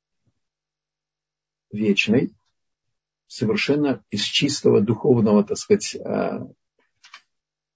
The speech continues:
сущности, из непостижимой своей сущности, часть относительно, потому что мы не можем понимать вещи,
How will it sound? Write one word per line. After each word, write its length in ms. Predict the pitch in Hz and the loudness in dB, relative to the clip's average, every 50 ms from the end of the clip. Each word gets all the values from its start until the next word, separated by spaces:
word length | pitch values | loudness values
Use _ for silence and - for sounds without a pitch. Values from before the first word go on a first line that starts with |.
| _ _ _ _ _ _ _ _ _ _ _ _ - | _ _ _ _ _ _ _ _ _ _ _ _ -14
сущности, 680 | - - - 135 127 - 120 117 - - - 180 - - _ _ _ _ _ _ _ _ _ _ _ _ _ _ _ _ _ _ _ _ _ _ _ _ _ _ _ _ _ _ _ _ _ _ _ _ _ _ _ _ _ _ _ _ _ _ _ _ _ _ _ _ - | -2 2 4 4 4 4 4 2 2 2 2 2 2 0 _ _ _ _ _ _ _ _ _ _ _ _ _ _ _ _ _ _ _ _ _ _ _ _ _ _ _ _ _ _ _ _ _ _ _ _ _ _ _ _ _ _ _ _ _ _ _ _ _ _ _ _ 2
из 160 | 127 127 120 | 2 4 4
непостижимой 720 | 147 - - 147 127 - - 160 131 131 175 180 175 160 | 4 4 4 2 2 4 4 4 6 6 6 4 4 4
своей 260 | - - 135 139 139 | 4 6 6 6 6
сущности, 720 | 127 - - 117 104 - - 151 - - - 180 170 - - _ _ _ | 6 4 2 0 0 0 -2 -2 -4 -2 -2 -2 -2 -2 -4 _ _ _
часть 520 | _ - - 143 110 104 104 - - - _ _ _ _ _ _ | _ 2 4 6 6 4 2 -2 -12 -20 _ _ _ _ _ _
относительно, 640 | - 101 - 98 98 - - 104 104 - 120 127 | -6 -6 -4 -4 -4 -2 -2 -2 0 2 4 4
потому 160 | 123 104 104 101 | 4 2 0 -2
что 160 | - - 104 | 0 2 4
мы 100 | 104 104 | 4 6
не 80 | 107 | 6
можем 300 | 104 107 104 95 101 92 | 6 4 4 2 0 -2
понимать 560 | - - 95 92 95 95 101 95 87 - - _ _ _ _ _ | -2 -4 -4 -4 -2 -2 -2 -2 -2 -4 -10 _ _ _ _ _
вещи, 520 | - 95 107 104 101 - - 98 90 - | -4 2 2 4 4 4 2 0 0 0